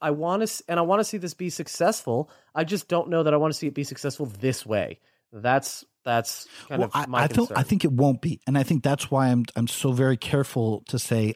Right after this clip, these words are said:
Speaker 2: I love the spirit of it, but the details, the devil's in the details. God and the devil are both in the details. Um,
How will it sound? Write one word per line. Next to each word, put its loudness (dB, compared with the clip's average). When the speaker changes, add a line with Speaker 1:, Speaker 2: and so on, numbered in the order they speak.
Speaker 2:
I 0
love 2
the 2
spirit -2
of 4
it, 0
but -6
the -4
details, 0
the -6
devil's 2
in 4
the 4
details. 0
God 2
and 4
the 4
devil 4
are 6
both 2
in 4
the 4
details. -2
Um, 2